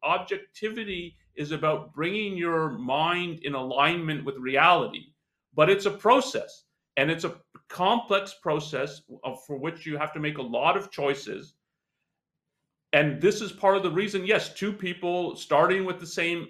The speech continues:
evidence and even trying to f-, they're both trying to figure out what is the correct judgment here.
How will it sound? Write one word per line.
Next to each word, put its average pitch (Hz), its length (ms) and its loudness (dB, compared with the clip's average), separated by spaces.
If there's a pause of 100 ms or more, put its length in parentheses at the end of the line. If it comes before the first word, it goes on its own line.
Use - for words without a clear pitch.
evidence 147 600 0 (100)
and 165 240 0
even 220 640 -2
trying 220 580 0
to 156 60 -8
f-, - 340 -16
they're 139 180 -2
both 185 300 -2
trying 220 300 -2
to 185 60 -4
figure 147 280 0
out 127 140 4 (320)
what 160 160 4
is 202 120 6
the 185 60 -2
correct 170 460 -2
judgment 151 480 0
here. 117 320 -4